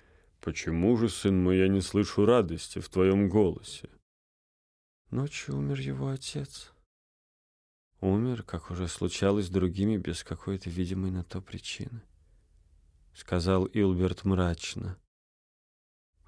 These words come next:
"Вы отпевали его в среду, отче, вспомните". Скрипнула лавка, пресвитер неуклюже повернулся.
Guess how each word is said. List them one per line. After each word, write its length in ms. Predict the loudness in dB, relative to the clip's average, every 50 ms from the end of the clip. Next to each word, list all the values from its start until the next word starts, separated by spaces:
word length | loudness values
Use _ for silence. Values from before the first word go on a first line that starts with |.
| _ -6
"Вы 140 | -4 -4
отпевали 500 | -4 -4 -4 -4 -2 0 2 2 2 2
его 160 | 2 0 -2 -2
в 60 | -2
среду, 460 | -4 -2 -2 0 -2 -2 -2 -4 -4
отче, 320 | -6 -6 -8 -12 -14 -14 -14
вспомните". 920 | -16 -18 -18 _ -8 -6 -6 -6 -6 -8 -10 -12 -14 -16 -20 -20 -20 -20 -20 _ _ _ _ _ _ _ _ _ _ _ _ _ -20
Скрипнула 680 | -20 -10 -8 -2 -2 -2 -2 0 2 2 4 4 4 4
лавка, 680 | 6 6 6 4 4 2 -2 -8 -14 _ -8 -6 -6
пресвитер 680 | -4 0 0 0 0 2 2 2 2 2 2 0 2 4
неуклюже 580 | 4 4 4 2 0 0 0 0 2 0 0
повернулся. 880 | 0 2 2 4 4 4 4 4 4 2 2 0 -2 -4 -2 -2 -4